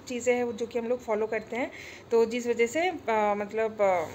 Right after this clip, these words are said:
कल हमारा वो डे ख़त्म होगा, कल ट्वेंटी वन days complete हो जाएगा मेरी delivery का। और गंगा जल डाल के हम लोग अच्छे से नहा धो के घर का पूजा वूजा परसों से हम लोग start कर पाएंगे। और हाँ, अभी धीरे धीरे मैं भी थोड़ा बहुत kitchen विचन में जा पाऊँगी। इतने दिन तक मेरा बिल्कुल rest था, क्योंकि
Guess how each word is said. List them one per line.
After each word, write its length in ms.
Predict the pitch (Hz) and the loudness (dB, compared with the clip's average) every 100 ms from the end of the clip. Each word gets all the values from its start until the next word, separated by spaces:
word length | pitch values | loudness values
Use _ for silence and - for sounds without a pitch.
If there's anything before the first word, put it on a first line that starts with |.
| - | 0
कल 160 | 254 269 | 4 6
हमारा 300 | 254 247 269 | 6 6 4
वो 240 | 269 277 | 6 4
डे 240 | 294 254 269 | 6 4 2
ख़त्म 320 | 277 226 226 | 2 -2 -2
होगा, 220 | 220 196 | 0 -2
कल 220 | 196 240 | 0 0
ट्वेंटी 260 | 247 233 226 | 0 -2 0
वन 260 | 240 226 226 | 0 0 2
days 200 | 240 240 | 2 0
complete 360 | 214 214 233 | -6 -4 -2
हो 60 | 233 | 0
जाएगा 260 | 226 226 | 0 0
मेरी 180 | 240 226 | 0 -2
delivery 400 | 220 214 208 208 | 0 0 0 0
का। 240 | 208 302 392 - - - | 2 0 0 -8 -16 0
और 220 | 214 214 214 | 4 4 4
गंगा 360 | 226 226 233 | 2 4 4
जल 300 | 226 233 233 | 4 4 4
डाल 260 | 220 208 202 | 4 4 2
के 240 | 208 233 | 2 2
हम 140 | 240 226 | 2 2
लोग 200 | 226 220 | 2 2
अच्छे 300 | 208 - 220 | 0 0 0
से 180 | 233 | 0
नहा 300 | 233 214 214 | 0 -2 -4
धो 220 | 214 220 214 | -2 -4 -2
के 120 | 262 339 - - - | 0 0 -4 -14 -6
घर 140 | 226 220 | 0 0
का 120 | 247 | 0
पूजा 320 | 247 233 233 | -2 2 4
वूजा 220 | 226 262 | 4 4
परसों 380 | 285 247 240 254 | 4 4 4 0
से 120 | 247 | 0
हम 60 | 233 | 0
लोग 160 | 240 | 0
start 300 | 247 240 220 | 0 2 0
कर 160 | - 233 | 0 -2
पाएंगे। 540 | 226 214 208 208 311 392 - - - | 0 0 0 0 -2 -2 -10 -10 0
और 260 | 214 214 | 4 4
हाँ, 320 | 220 247 254 262 | 2 0 0 -2
अभी 160 | 240 247 | -2 -2
धीरे 240 | 247 247 | 2 0
धीरे 220 | 247 240 | 4 4
मैं 200 | 247 226 | 4 2
भी 80 | 240 | 0
थोड़ा 200 | 254 233 | 0 2
बहुत 200 | 226 240 | 2 0
kitchen 260 | 247 - 233 | -2 -2 -2
विचन 240 | 226 240 | 0 0
में 140 | 240 | 0
जा 140 | 226 208 | 2 2
पाऊँगी। 320 | 214 220 226 | 2 -2 -2
इतने 160 | 240 226 | -4 -2
दिन 160 | 226 | -2
तक 140 | 226 240 | -2 -2
मेरा 180 | 226 226 | -2 -2
बिल्कुल 460 | 226 226 220 254 240 | -4 -8 -4 -4 2
rest 360 | 220 220 - | 2 0 -2
था, 80 | 226 | -2
क्योंकि 400 | 220 226 240 247 | -2 -6 -6 -8